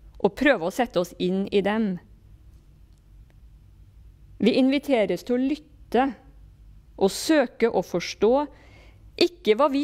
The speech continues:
tror eller vil at teksten skal si, men hva den virkelig sier. Og ikke bare hva den har sagt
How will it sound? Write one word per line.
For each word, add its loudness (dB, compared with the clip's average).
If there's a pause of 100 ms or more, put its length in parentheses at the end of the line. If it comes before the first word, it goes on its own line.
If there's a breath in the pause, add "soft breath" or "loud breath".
tror 0
eller 2
vil 2
at -6
teksten -6
skal -4
si, -8 (1040 soft breath)
men 2
hva 4 (100)
den -4
virkelig -4
sier. -4 (2250)
Og 2
ikke 0
bare 2
hva 4
den 0
har -2
sagt -8